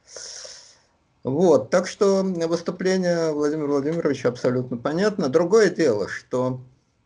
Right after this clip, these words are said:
м, направление действий врагов, это действительно вот туповато, прям скажем. Это туповато. Это всё-таки глубокий, глубокий девятнадцатый век.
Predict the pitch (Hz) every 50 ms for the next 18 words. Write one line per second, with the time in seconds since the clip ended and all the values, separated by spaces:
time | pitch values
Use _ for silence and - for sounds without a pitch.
0 | _ - - 117 113 113 113 110 110 110 107 104 104 101 98 78 - - - -
1 | - 104 127 127 - 151 147 147 156 160 147 135 123 110 107 104 107 117 117 117
2 | - - 113 117 131 131 113 117 - - 95 92 107 127 131 139 160 202 214 202
3 | - - - - 151 156 - 160 131 123 117 117 - 139 139 143 143 - 123 110
4 | 107 113 110 110 - - - - 123 - - - - 123 117 123 131 123 98 80
5 | 71 - - - - - - 76 82 80 - _ - - 85 - _ - - -
6 | _ _ _ _ _ _ _ _ _ _ _ - - - - - - - - 101
7 | 110 117 110 98 80 73 - 67 - _ - _ _ _ _ _ _ _ _ _
8 | _ _ _ - - - - _ _ _ _ _ - - _ - - 123 127 127
9 | 113 104 - - 117 117 117 127 110 - - 107 107 104 - 85 113 113 113 101
10 | 90 98 107 117 117 117 117 131 120 123 120 117 - _ _ _ _ _ _ _
11 | _ _ _ _ _ - - 85 95 101 98 87 87 92 98 101 98 - 104 85
12 | 82 92 90 87 87 - 90 87 - - - - - 92 90 80 73 65 - -